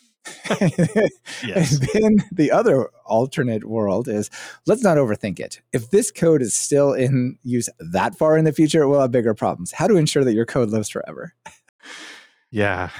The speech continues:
Speaker 1: Uh, and the hover
Speaker 2: It's
Speaker 1: is
Speaker 2: so true.
Speaker 1: surely no one, everyone will recognize how flexible and useful this architecture is. Spend a huge amount of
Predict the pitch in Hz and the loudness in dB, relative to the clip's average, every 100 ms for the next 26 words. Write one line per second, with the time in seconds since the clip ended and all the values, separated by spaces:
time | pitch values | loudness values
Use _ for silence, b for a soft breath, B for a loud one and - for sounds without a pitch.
0 | B B - - - 104 - - - 147 | B B -10 -8 -8 -10 -12 -10 -4 0
1 | 139 165 160 123 120 110 170 170 110 98 | 0 2 2 2 2 2 2 4 2 2
2 | 98 - 110 110 160 120 92 90 - 160 | 0 -2 -2 0 2 2 0 -2 -4 -2
3 | 113 95 98 98 101 127 151 160 139 127 | 0 0 -2 -2 -2 0 0 0 0 -2
4 | - 131 113 123 131 143 123 110 127 165 | -2 -2 -2 -2 -2 -2 0 0 -2 -4
5 | 151 107 104 - 113 110 113 110 - - | -2 -2 -2 -2 -4 -4 -4 -6 -4 -2
6 | 127 113 117 - B B - 180 160 131 | 0 0 -2 -10 B B -4 0 2 2
7 | 165 151 143 127 120 | 2 2 2 2 0